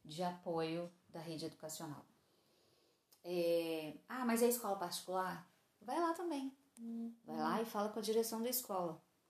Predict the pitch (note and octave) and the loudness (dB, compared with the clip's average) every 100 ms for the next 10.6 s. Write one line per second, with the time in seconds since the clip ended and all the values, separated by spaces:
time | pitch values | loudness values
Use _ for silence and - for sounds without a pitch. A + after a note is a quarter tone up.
0 | _ _ _ _ - G3 G#3+ A3+ A#3+ F#3 | _ _ _ _ -14 -6 -4 -2 0 2
1 | E3+ F3 G3 - - _ _ _ F3+ F3+ | 2 0 -4 -6 -10 _ _ _ -6 -4
2 | F3 F3 E3+ E3 E3 _ _ _ _ - | -2 -2 -2 -6 -10 _ _ _ _ -12
3 | G#3 G#3+ A3 G#3+ G#3 F#3 F#3 F3+ F#3+ G#3 | -10 -4 0 0 2 0 0 -4 -4 0
4 | A3+ - A3 G#3 A#3 A#3+ A#3 A3+ A3+ - | 0 0 0 0 0 -2 0 0 0 0
5 | G3 G3 F#3 - - - - - _ - | 0 0 0 0 -2 -4 -8 -20 _ -8
6 | F#3+ G3 G#3 G#3 A3 A3 G3+ G3 G3 F3+ | -2 2 4 4 2 0 -4 -4 -6 -6
7 | - G#3+ G3+ F#3 E3 - F#3+ G3+ - _ | -4 -2 -2 -2 -2 -4 -8 -10 -12 _
8 | _ _ - E3+ - A3+ - A3+ B3 G#3+ | _ _ -16 -4 -2 -2 -2 -2 0 -2
9 | G#3+ F#3+ F3+ F3 - F#3 F3+ F3+ F3+ F3 | -2 -2 -2 -2 -6 -4 -4 -2 -2 0
10 | D#3+ D#3 E3 - D3 C#3+ | -2 -4 -10 -12 -14 -18